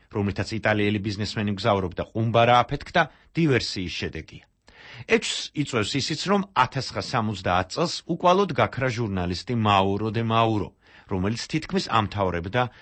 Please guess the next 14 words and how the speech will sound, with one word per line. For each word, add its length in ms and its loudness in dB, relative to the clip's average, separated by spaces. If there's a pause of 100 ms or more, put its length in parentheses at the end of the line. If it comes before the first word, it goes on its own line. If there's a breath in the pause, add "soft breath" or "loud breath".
(100)
მატეის 480 0
საქმის 400 -4
გამოძიებას. 640 -6 (840 loud breath)
თუ 160 2
კი 120 2
პაზოლინის 540 4
მკვლელობა 420 2
მართლაც 440 2
უკავშირდება 680 -4
იტალიურ 440 0
მაფიას, 500 0 (480 soft breath)
დიდი 220 4
რეჟისორის 600 0
ბიოგრაფია 640 0